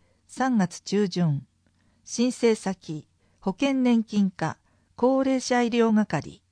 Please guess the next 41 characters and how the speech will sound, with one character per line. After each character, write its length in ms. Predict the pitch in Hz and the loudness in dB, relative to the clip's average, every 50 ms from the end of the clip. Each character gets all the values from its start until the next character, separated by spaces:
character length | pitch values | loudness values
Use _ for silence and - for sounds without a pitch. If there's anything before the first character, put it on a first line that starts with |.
| _ _ _ _ _ _ _ _ _ _ _ _ _ _ - - | _ _ _ _ _ _ _ _ _ _ _ _ _ _ -6 -2
表 300 | 226 233 233 226 214 - _ - | 0 0 0 0 -4 -6 _ -6
終 120 | - 180 | -4 -2
わ 180 | 180 185 170 165 | 0 0 0 -2
り。 220 | 147 143 160 _ _ _ _ _ _ _ _ _ _ _ _ _ _ _ _ _ _ _ _ _ _ _ _ _ _ _ | -2 -6 -12 _ _ _ _ _ _ _ _ _ _ _ _ _ _ _ _ _ _ _ _ _ _ _ _ _ _ _
問 240 | - 254 269 262 247 | 0 2 2 2 2
い 80 | 247 240 | 2 2
合 60 | 226 | 4
わ 120 | 226 214 | 4 2
せ 140 | 208 - 196 | 2 0 -4
先、 420 | - - 175 165 - - 143 - - _ _ _ _ _ _ _ _ - - - | -4 -4 -6 -6 -6 -8 -10 -10 -12 _ _ _ _ _ _ _ _ -10 -2 2
表 240 | 240 254 254 247 247 | 4 4 4 4 2
二 220 | 233 247 247 220 _ - | 2 0 0 -4 _ -12
参 300 | - - 180 185 190 180 | -4 0 2 2 2 0
照。 420 | - - 165 160 151 123 113 - _ _ _ _ _ _ _ _ _ _ _ _ _ _ _ _ _ _ - - | 0 -2 -2 -2 -2 -2 -6 -10 _ _ _ _ _ _ _ _ _ _ _ _ _ _ _ _ _ _ -6 0
表 200 | 262 269 262 254 | 2 2 4 4
二、 220 | 247 247 240 220 - _ _ _ - - | 2 2 2 0 -2 _ _ _ -10 -2
問 180 | - 214 247 262 | 2 2 2 4
い 80 | 254 247 | 4 4
合 60 | 240 | 4
わ 80 | 226 | 2
せ 140 | 226 - 220 | 2 0 -2
先。 440 | - - 190 - - - 156 151 - _ _ _ _ _ _ _ _ _ _ _ _ _ _ _ _ _ _ _ _ _ _ - | -2 -2 -4 -4 -4 -8 -10 -10 -12 _ _ _ _ _ _ _ _ _ _ _ _ _ _ _ _ _ _ _ _ _ _ -2
令 220 | 208 262 277 262 | 0 2 4 4
和 120 | 233 190 175 | 4 4 4
四 160 | 170 160 165 | 4 4 4
年 280 | 170 180 185 180 170 - - | 4 4 4 2 0 -2 -8
七 220 | - - - 277 | -12 -8 -6 -4
月 180 | 277 277 269 - | -4 -4 -4 -6
三 300 | - - 262 262 247 233 | -4 0 2 4 4 4
十 300 | 202 - 185 160 151 - - | 2 2 0 0 0 -2 -4
一 220 | 175 - - 269 | -8 -6 -4 -4
日 260 | 269 269 254 - 262 | -4 -4 -4 -6 -6
時 140 | 226 - 262 | -6 -6 -4
点 260 | - 226 220 202 170 | 0 2 2 2 2
で 120 | 156 156 147 | 2 -2 -4
加 180 | - - 170 | -2 0 2
入 220 | 175 196 208 208 208 | 4 4 6 4 4
し 100 | - - | 2 -2
て 140 | - 190 185 | -4 -2 -2
い 80 | 175 | -2
た 260 | - - 180 165 - | -2 -4 -4 -4 -4